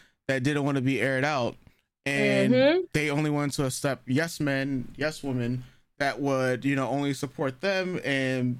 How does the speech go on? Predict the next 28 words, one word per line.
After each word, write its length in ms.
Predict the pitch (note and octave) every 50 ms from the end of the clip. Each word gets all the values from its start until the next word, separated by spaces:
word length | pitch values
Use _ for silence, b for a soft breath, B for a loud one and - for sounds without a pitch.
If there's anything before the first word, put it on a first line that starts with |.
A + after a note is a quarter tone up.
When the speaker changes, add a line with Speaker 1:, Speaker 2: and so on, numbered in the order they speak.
| B2+ C3+
Speaker 1:
you 140 | D3 D3 C#3
know, 160 | C3 B2+ B2
basically 460 | A#2 B2 C3+ C3+ - C#3 B2+ C3+ C3
not 200 | A#2+ B2+ C3 A2+
talk 240 | - - D#3 D3 B2+
about 240 | C#3+ C3+ C3 B2+ B2+
these 180 | C3 B2+ B2 A#2
bad 220 | A#2+ B2 A#2+ A#2
experiences. 840 | A#2 A#2 - - C3+ C#3 C3 A#2 G#2+ - - D#2+ E2+ - - - - b b b b b b b b b b b b -
Um, 600 | B2 C3 C3 B2+ A#2+ A#2 A2+ A2 A2 G#2 - - - _ -
and, 320 | D#3+ D#3+ D#3+ D#3 D#3 D3+
you 100 | D#3 E3 E3
know, 280 | E3 D#3 D3 C#3+ B2+ - _ -
talking 240 | - G3 F#3+ G3 G3+
about 160 | F#3+ F#3+ F3+
it 40 | E3+
five 300 | E3+ - F3 E3+ E3+ D#3+
years 240 | E3 D#3+ D#3 D3 C3+
later 380 | D#3 F#3 F#3+ F3 D3+ C3+ C3 B2+
just 380 | B2 D3+ D#3 - - - -
is 160 | D3 D3 C#3 C#3
just 140 | C#3 C3+ C3+
more 220 | D#3 C#3+ C#3+ C#3 C#3+
so 200 | C3 - C#3+ C3
of 100 | B2+ G#2+
a 40 | A#2+
teaching 380 | - - F#3+ F#3 - D#3 C#3 C3
point, 400 | B2+ - B2 A2 G#2+ G#2+ G#2+